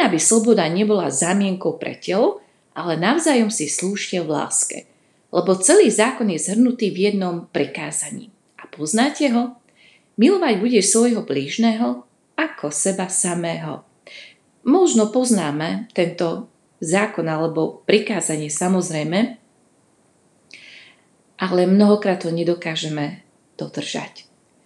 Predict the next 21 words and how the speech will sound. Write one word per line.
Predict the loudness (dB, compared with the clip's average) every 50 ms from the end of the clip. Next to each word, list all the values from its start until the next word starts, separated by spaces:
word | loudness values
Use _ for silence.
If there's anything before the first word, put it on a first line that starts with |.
| _ _ _ -4
Ale | -2 0 2 2 2
ak | 2
sa | 2 4
medzi | 4 4 4 4 4 4
sebou | 6 4 6 6 6 6 6 4
hryziete | 2 4 4 4 4 4 0 -2 -4 -6 -10 -14 -16 -16 -18 _ _ _ _ _ _ _ _
a | 0 2 4
žeriete, | 4 4 4 2 2 2 0 -2 -4 -8 -12 -14 -14 _ _ _ _ _ _ _ _ _ _
dajte | 0 2 2 2 2 0 0
si | 0 0 -2 0 0
pozor, | -2 0 2 2 2 2 2
aby | 2 2 2
ste | 2 0 2
sa | 2 0 0
navzájom | 0 -2 -2 -4 -4 -2 -2 0 0 2 0 0 0
neskantrili. | -2 -2 -2 -2 -2 -4 -6 -8 -10 -10 -10 -12 -12 -10 -8 -8 -8 -10 -12 _ -20 -20 -20 _ _ _ _ -4 0
Naozaj | 2 2 4 4 2 2
je | 2 2 0 -2
to | -4 -6 -6 -6 -6 -6
rada | -6 -6 -6 -6 -8 -8 -8 -10 -12 -10 _
dobrá. | -8 -6 -6 -6 -6 -8 -8 -12